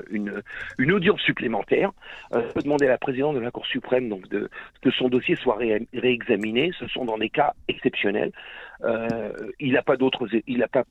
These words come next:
d'autres recours. Moi, je vois pas aujourd'hui, euh, Ari Ederi, il y a deux possibilités. Alors, ou il est, il démissionne, parce qu'il n'a pas forcément le choix, ou le Premier ministre le démissionne. Tout, évidemment, c'est plus, euh, c'est, c'est, c'est la,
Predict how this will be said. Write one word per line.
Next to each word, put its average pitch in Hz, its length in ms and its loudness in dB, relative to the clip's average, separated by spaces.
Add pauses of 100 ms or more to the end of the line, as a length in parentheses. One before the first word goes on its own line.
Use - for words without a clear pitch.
(100)
d'autres - 280 0
recours. 110 500 -2
Moi, 110 120 -8
je 117 60 -2
vois 113 220 0
pas 156 240 0
aujourd'hui, 127 560 0 (480)
euh, 107 120 2 (260)
Ari 127 260 0
Ederi, 127 320 2
il 160 80 -4
y 120 40 0
a 95 40 0
deux 120 160 0
possibilités. 113 640 -4
Alors, 92 200 -2
ou 143 120 2
il 131 80 -2
est, 107 400 -2
il 113 100 -14
démissionne, 113 460 -2
parce - 260 -16
qu'il 53 100 -10
n'a - 60 -6
pas 58 160 -2 (100)
forcément - 360 -6
le 107 40 -2
choix, 170 140 4
ou 117 140 4
le 120 160 6
Premier 156 280 2
ministre 156 340 0
le 107 40 -2
démissionne. 113 440 2 (180)
Tout, - 120 -14 (120)
évidemment, 120 280 -10
c'est - 200 -20
plus, - 140 -12
euh, - 100 -12 (520)
c'est, - 240 -8
c'est, 110 160 -10 (120)
c'est 117 80 2
la, 104 160 4